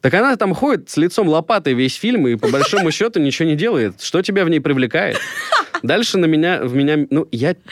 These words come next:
Speaker 1: опять же, я простой, как валенок. Я никого не хотел обидеть. Мне просто ста-, ну,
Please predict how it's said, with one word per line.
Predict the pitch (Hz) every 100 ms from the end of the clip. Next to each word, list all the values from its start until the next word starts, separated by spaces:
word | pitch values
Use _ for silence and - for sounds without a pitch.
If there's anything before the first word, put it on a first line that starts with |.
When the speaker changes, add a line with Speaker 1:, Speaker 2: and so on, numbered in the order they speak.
| -
Speaker 1:
опять | 117 147
же, | 123
я | 110 151 135
простой, | - 120 - 226
как | 120 117
валенок. | 123 131 101 82 - - 101
Я | 135
никого | 381 147 - 427
не |
хотел | 554 - 523 175
обидеть. | 165 160 135 117
Мне | 117 117
просто | 131 202 -
ста-, | - -
ну, | 139 151